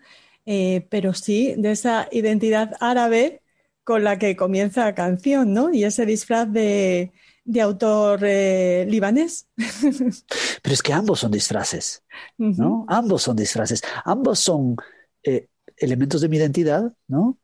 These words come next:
Speaker 2: De, de, de, de, de mi, de mi historia, ¿no? Es, la palabra identidad es, es, es para mí todavía muy abstracta. Eh, la usan mucho cuando hablan de, de, de lo que yo escribo. Eh, yo no sé qué quiere decir,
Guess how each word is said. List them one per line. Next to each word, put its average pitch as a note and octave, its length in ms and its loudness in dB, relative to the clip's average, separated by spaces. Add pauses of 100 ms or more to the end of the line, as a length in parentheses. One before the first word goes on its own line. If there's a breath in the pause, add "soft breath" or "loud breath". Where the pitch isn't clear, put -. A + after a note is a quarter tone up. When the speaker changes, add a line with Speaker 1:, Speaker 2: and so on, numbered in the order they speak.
(100)
Speaker 2:
De, A#2+ 180 -2
de, A#2+ 200 0
de, A2+ 220 -2
de, B2 260 -2
de B2 160 -2
mi, A#2 220 -2
de B2+ 140 0
mi B2+ 100 0
historia, F3+ 560 0
¿no? C4 100 0
Es, F3+ 80 -2
la D#3+ 60 0
palabra C#3+ 240 0
identidad E3+ 360 0
es, - 180 -4
es, - 300 -2
es - 180 -4
para C#3+ 200 -2
mí C#3 140 0
todavía C#3+ 280 0
muy D3+ 160 2
abstracta. - 760 -4 (360)
Eh, G2+ 300 0 (120)
la C3 140 0
usan D3 340 0
mucho D3 300 0
cuando A#2 240 0
hablan B2 280 0
de, B2 160 0
de, A2 320 -2
de A#2+ 220 -2
lo A2 140 -4
que B2 100 -2
yo B2 80 0
escribo. C#3+ 560 0 (480 loud breath)
Eh, A2+ 220 0
yo C3+ 180 0
no B2 160 0
sé A#2+ 200 0
qué A#2 120 -4
quiere G2+ 240 -2
decir, B2+ 380 0